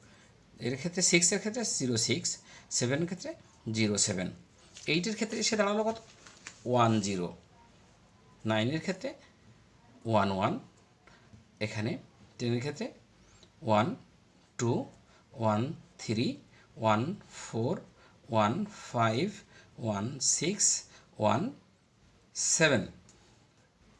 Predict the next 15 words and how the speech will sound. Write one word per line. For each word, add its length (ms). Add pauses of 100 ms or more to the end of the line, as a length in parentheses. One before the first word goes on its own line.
এই 280
ষোলোর 420
ক্ষেত্রে, 400
অর্থাৎ 220
সিক্সটিনের 480
ক্ষেত্রে 360 (320)
আমরা 200
কত? 240 (400)
টু 200
জিরো 300
পাবো, 220 (920)
টু 200
ওয়ান, 300 (800)
টু 240
টু, 240